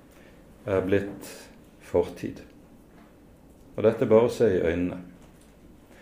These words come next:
Og vi er på mange måter tilbake åndshistorisk i mye av det som er samme situasjon som de første kristne var i, i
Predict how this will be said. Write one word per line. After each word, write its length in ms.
Og 100
vi 120
er 40
på 140
mange 240
måter 500
tilbake 760
åndshistorisk 1700
i 120
mye 320
av 220
det 160
som 160
er 100
samme 320
situasjon 720
som 300
de 80
første 480
kristne 560
var 320
i, 140
i 160